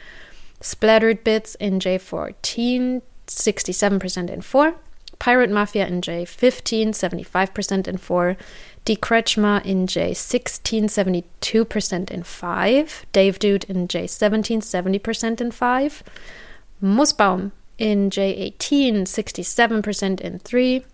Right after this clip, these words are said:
Mister Matt, twenty-four, in J twenty-one, eighty-three percent in three. J M Steiner, ninety-eight, in J twenty-two, sixty-seven percent in three. Kyle C in J twenty-three, seventy-five percent in four.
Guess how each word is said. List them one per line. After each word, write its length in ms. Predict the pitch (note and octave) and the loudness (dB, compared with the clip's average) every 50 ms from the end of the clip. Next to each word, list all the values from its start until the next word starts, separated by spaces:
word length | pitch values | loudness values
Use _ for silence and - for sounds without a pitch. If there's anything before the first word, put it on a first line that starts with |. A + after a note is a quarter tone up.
| - - - - - - - - - - - - - A#3 | -20 -20 -20 -20 -20 -20 -20 -20 -20 -20 -18 -12 -4 0
Mister 680 | A3 A3 A3 A3 - - - - - - - D#4 D4+ | 2 2 2 2 0 -2 -4 -4 -6 -2 -2 0 2
Matt, 580 | D#4 D4 C4 C4+ D#4+ F#4+ F#4+ - - - - - | 2 2 2 0 0 -2 -4 -6 -8 -8 -6 -6
twenty-four, 480 | - - D#4 D#4+ D#4+ - - E4 F#4 G4+ - - - - - - - - - - - - - | -4 -2 0 0 0 2 2 2 2 2 -4 -12 -18 -18 -18 -18 -18 -18 -18 -18 -20 -8 -2
in 420 | - B3+ B3+ B3+ B3 A#3+ A#3+ A#3+ | 0 2 4 4 4 4 2 2
J 200 | A3+ A#3 A3 A3 A3 | 2 2 2 2 2
twenty-one, 840 | - - - A3+ A3 G#3 G3+ G3 G3 G#3 A#3+ C4 C4 C4 B3+ B3+ - - - - | -2 -4 -4 -2 -2 0 0 0 0 2 2 2 2 2 0 -2 -6 -10 -14 -2
eighty-three 580 | - C4 C4+ C#4+ C#4+ C#4 C#4 C4+ C4 - C4 B3 | 2 2 4 4 4 4 2 0 0 -2 -4 -4
percent 440 | - - B3+ - - A#3+ A#3+ A#3+ B3 | -2 -6 -6 -4 -2 -2 -2 -2 -2
in 120 | A#3 A#3+ | -4 -2
three. 520 | A#3 B3 B3 B3 A#3+ A3+ G3+ F#3 - - - - - - - - - - | -2 0 0 2 2 0 0 -2 -4 -10 -18 -20 -20 -20 -20 -20 -18 -6
J 140 | - A3 G3+ | -2 -2 -2
M 140 | - F#3+ G3 | -2 -2 -4
Steiner, 400 | - - A3 G#3+ A3 A3 A3 A3 | -2 0 2 2 2 2 2 0
ninety-eight, 720 | G#3+ G#3 F#3+ F#3 F#3 G3 - - A3+ A#3 B3 B3 - - - | 0 0 0 -2 -4 -4 0 2 4 4 4 2 2 -4 -6
in 160 | G#3+ G3 G3+ | -4 -2 -2
J 220 | F#3+ G3+ F#3+ F#3 | 0 0 0 -2
twenty-two, 600 | F#3 - - - F#3+ F#3+ G3+ - - - B3+ C4 | -2 -4 -8 -8 -8 -6 -6 -6 -2 0 0 0
sixty-seven 540 | C4 - G3+ F#3+ - - - - G3+ F#3+ G3 | 0 0 -4 -4 -6 -4 -2 -2 0 0 0
percent 340 | G3 - G3+ - G3 F#3+ - | -2 -2 -4 -4 -4 -4 -4
in 120 | - F#3+ | -6 -8
three. 360 | G3 - - A3 A3 A3+ A3+ - - - - - - - - - | -6 -2 0 2 2 2 0 -4 -10 -18 -18 -18 -18 -18 -14 -6
Kyle 300 | - - E4 E4+ F4 E4 | 0 4 6 6 6 4
C 240 | - - C#4+ C#4 | 2 2 2 2
in 240 | C4+ - G#3+ G#3 G#3+ | 2 2 2 0 2
J 160 | - G3+ G3 | 2 2 0
twenty-three, 800 | G3 - - F#3+ G3 G#3 G3+ - - - A#3+ A#3+ A#3+ A#3+ A#3+ A#3+ - | 0 -2 -6 -8 -8 -8 -8 -12 -6 -2 0 2 2 2 2 0 -2
seventy-five 720 | - - - G#3 F#3+ F#3+ F#3 F#3 - - G#3 G#3+ A3 G#3+ | -4 -2 -2 0 0 0 -2 -4 -2 0 2 2 2 2
percent 360 | - A#3 G#3+ - G#3 G3+ F#3+ | 0 -4 -2 0 0 0 0
in 80 | G3 F#3 | -2 -6
four. 440 | - - - A3+ A3 A3 A3 A3 | -8 -4 -2 0 2 4 4 2